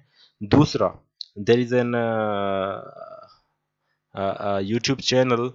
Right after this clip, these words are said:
اس کا نام ہے، آ، آ، اس کا نام ہے کیا؟ ایوب، ایوب کے نام سے، آ، YouTube چینل ہے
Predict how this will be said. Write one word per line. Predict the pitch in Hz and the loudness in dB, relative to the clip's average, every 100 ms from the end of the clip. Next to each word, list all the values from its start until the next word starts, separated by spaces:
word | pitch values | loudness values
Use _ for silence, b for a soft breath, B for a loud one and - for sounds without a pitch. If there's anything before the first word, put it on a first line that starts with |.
| _ _ _ | _ _ _
اس | 101 - | -16 -4
کا | 110 | -2
نام | 110 117 120 | 0 -2 -2
ہے، | 120 113 110 107 101 | -4 -4 -2 -2 -2
آ، | 101 95 95 95 92 92 95 _ _ _ _ _ _ _ _ _ _ _ _ _ - - b b b _ _ _ _ | -2 -2 -2 -2 -2 -4 -8 _ _ _ _ _ _ _ _ _ _ _ _ _ -20 -20 b b b _ _ _ _
آ، | - 95 | -10 -8
اس | 95 - | -8 -6
کا | 101 | -6
نام | 101 104 | -6 -6
ہے | 104 98 | -6 -6
کیا؟ | 95 90 - _ - | -6 -10 -12 _ -8
ایوب، | 113 131 120 - _ _ _ _ _ _ b b _ b b - | -2 0 -2 -6 _ _ _ _ _ _ b b _ b b -2
ایوب | 113 117 113 | 2 2 0
کے | 123 | 0
نام | 113 110 | 0 -2
سے، | - 113 110 101 | -4 0 2 2
آ، | 98 | 0
YouTube | 95 104 101 117 - | 0 -2 -2 -4 -2
چینل | 110 104 107 | -2 -2 0
ہے | 107 | 2